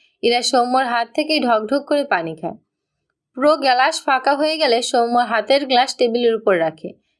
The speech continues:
ইরার দিকে তাকায়। ইরার চোখ জোড়ায় পানি জমেছে। সৌম্য বেশ কিছুক্ষণ ইরার চোখের দিকে তাকিয়ে থাকে।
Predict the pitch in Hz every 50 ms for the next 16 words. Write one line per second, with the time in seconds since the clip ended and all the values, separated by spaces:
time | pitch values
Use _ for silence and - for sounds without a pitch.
0 | _ _ - 226 233 220 226 220 202 185 190 - 190 170 - 165 156 151 - 175
1 | - - _ _ _ _ _ _ _ _ _ _ - 220 226 220 233 240 233 240
2 | - 262 240 247 233 233 277 269 269 285 339 339 339 254 233 220 214 196 185 165
3 | 165 165 160 - - 175 - - _ _ _ _ _ - - - 285 294 302 320
4 | 320 277 311 320 311 - 339 320 - 349 339 349 - 339 302 262 269 277 285 277
5 | 269 285 277 - - 294 254 233 254 220 247 - 208 190 180 - - 170 170 175
6 | 170 - - -